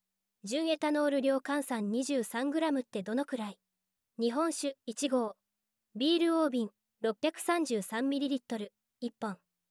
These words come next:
焼酎、泡盛、原液で一合の三分の二、ウイスキーブランデー、ダブル一杯、ワイン、グラス二杯程度、これより少ない量に控えよう。三、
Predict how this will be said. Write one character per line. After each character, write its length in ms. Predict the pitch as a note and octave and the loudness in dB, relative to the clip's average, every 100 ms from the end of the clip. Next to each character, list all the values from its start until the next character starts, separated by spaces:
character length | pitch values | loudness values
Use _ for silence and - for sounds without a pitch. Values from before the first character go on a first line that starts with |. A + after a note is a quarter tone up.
| _ _ _ | _ _ _
焼 320 | - C#4+ E4 | 0 2 2
酎、 320 | - D#4 C4 - _ _ _ - | 0 -4 -4 -10 _ _ _ -6
泡 220 | A#3 D4 | 0 2
盛、 280 | D4 A3+ - _ _ _ _ | 0 -2 -8 _ _ _ _
原 140 | B3 D4+ | 4 4
液 260 | D#4+ D4 | 2 2
で 120 | A#3+ | 2
一 260 | G#3+ - D#4+ | 0 0 2
合 160 | F4+ D4 | 2 2
の 100 | A3+ | 0
三 260 | C4 D4 | -2 0
分 200 | C4+ A3+ | 0 0
の 100 | F#3+ | -2
二、 220 | F3+ G3+ _ _ _ _ _ _ _ - | -6 -10 _ _ _ _ _ _ _ -2
ウ 100 | C#4+ | 0
イ 100 | E4+ | 0
ス 140 | - | 0
キ 200 | E4 E4 | 0 0
ー 60 | C4 | 2
ブ 120 | C4+ | 2
ラ 100 | C#4+ | 2
ン 80 | B3 | 0
デ 80 | |
ー、 140 | A3+ G#3 _ _ _ _ A3+ | -4 -8 _ _ _ _ -2
ダ 160 | C4 | 2
ブ 100 | D4 | 4
ル 80 | C4 | 2
一 100 | G#3 _ | 0 _
杯、 220 | A3 G#3 _ _ _ _ _ _ _ | -10 -10 _ _ _ _ _ _ _
ワ 160 | A#3+ D#4+ | -2 0
イ 140 | D#4 | 0
ン、 60 | B3 _ _ | -4 _ _
グ 100 | A#3+ | 2
ラ 100 | B3+ | 4
ス 140 | C#4+ C#4 | 2 0
二 120 | A#3+ | 0
杯 200 | B3 D4+ | 0 0
程 160 | D#4+ C#4+ | 0 0
度、 120 | A3 - _ _ _ _ - | -2 -8 _ _ _ _ -6
こ 140 | A#3+ | -2
れ 100 | C#4+ | 0
よ 100 | D#4+ | 0
り 120 | C#4 | 0
少 240 | - - D4+ | -2 -2 0
な 120 | E4+ | 2
い 60 | C#4+ | 2
量 180 | C4 | 0
に 120 | G#3+ F3+ | 0 -4
控 280 | - A#3 | -6 -2
え 20 | B3+ | -2
よ 140 | A#3+ | -2
う。 80 | G#3 _ _ _ _ _ | -6 _ _ _ _ _
三、 360 | - C4+ C#4+ | -8 -4 -4